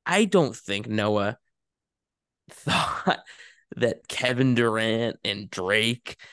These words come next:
and, like, all these people would be speaking on his quote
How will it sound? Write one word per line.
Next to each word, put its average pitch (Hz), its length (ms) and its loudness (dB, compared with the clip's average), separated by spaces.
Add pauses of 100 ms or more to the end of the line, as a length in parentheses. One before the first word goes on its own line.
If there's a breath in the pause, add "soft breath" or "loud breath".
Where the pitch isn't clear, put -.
(100)
and, 117 160 0
like, 107 160 0
all 120 180 4
these 120 200 0
people 104 340 -2
would 107 120 0
be 107 120 -4
speaking 110 800 -2 (360 loud breath)
on 107 240 -2
his 110 460 -4 (280)
quote 131 420 2